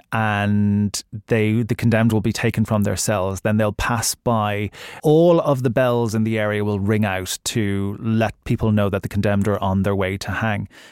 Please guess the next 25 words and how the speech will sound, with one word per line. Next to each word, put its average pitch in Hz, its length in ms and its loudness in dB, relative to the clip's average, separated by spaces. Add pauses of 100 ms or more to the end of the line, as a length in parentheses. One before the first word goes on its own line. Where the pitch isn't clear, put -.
(140)
They 123 100 2
will 110 120 2
stop 113 300 0
at 117 100 0
certain 107 580 2
taverns 120 520 2
along 110 240 4
the 107 80 2
way 101 160 2
as 98 100 -2
well, 104 220 0
just 104 160 -4
to - 60 -8
kind 110 160 0
of 98 160 -4
dull 113 380 2
their 101 560 -2 (220)
anticipation, 110 720 0
their 98 140 0
fear, 113 540 0
their 95 160 -2
dread 101 480 0
of 92 180 0
what 104 200 0
was 101 400 0